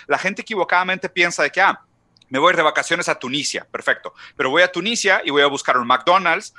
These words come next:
y voy a dormir en un hotel de línea y voy a ir a los lugares recomendados por Yelp y voy a pasar por los top cinco n-,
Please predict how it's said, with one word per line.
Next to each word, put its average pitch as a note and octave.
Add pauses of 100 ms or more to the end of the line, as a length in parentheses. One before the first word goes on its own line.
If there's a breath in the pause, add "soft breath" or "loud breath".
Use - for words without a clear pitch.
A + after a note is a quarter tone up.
(140 loud breath)
y -
voy C#3
a D3
dormir C#3
en C3+
un C3+
hotel C3
de E3+
línea F#3 (180 soft breath)
y B2+
voy D3
a D#3
ir D#3+
a D#3+
los D#3
lugares D3
recomendados C#3
por B2
Yelp F#3 (140)
y C#3
voy C#3
a D3
pasar D#3+
por D3+
los C3+
top -
cinco E3+
n-, C#3